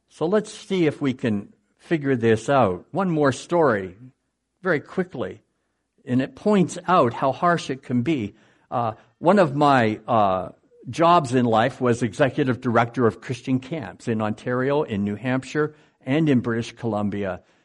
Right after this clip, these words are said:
And I can remember at some of the camps, one of the great things that was done at the end of the camp, and until I could influence and get this out of the practice of that camp,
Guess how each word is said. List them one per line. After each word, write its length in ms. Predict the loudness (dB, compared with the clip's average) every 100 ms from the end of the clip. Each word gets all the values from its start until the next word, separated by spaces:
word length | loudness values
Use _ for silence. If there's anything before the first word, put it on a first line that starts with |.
| _
And 100 | -2
I 140 | 0 0
can 180 | 0
remember 460 | 2 2 2 2 2
at 140 | 0
some 200 | 2 4
of 140 | 4 2
the 80 | -8
camps, 580 | -6 -4 -2 -2 -6 -18 -20 0
one 180 | 2
of 120 | 2 0
the 80 |
great 640 | -4 -6 -2 4 4 4 -4
things 460 | -2 2 2 0
that 140 | -2 2
was 200 | 2 2
done 260 | 4 4
at 140 | 4 0
the 160 | -6 -6 _
end 360 | 0 4 2 2
of 380 | 2 2 0 -2
the 100 | -4
camp, 560 | -4 -10 -4 -2 -2 -2
and 240 | -2 -2 -4 -4
until 400 | -4 0 0 2
I 280 | 2 4 0
could 320 | 2 2 2
influence 720 | 0 0 0 4 6 6 2
and 140 | -2 0
get 200 | -2 0
this 240 | -4 -4 0
out 260 | 4 6
of 260 | 6 4 -8 _
the 220 | 0 0 0 _
practice 560 | 0 2 2 -2 -8 -6
of 160 | -6
that 300 | -4 -8 -10
camp, 400 | -12 -10 -8 -10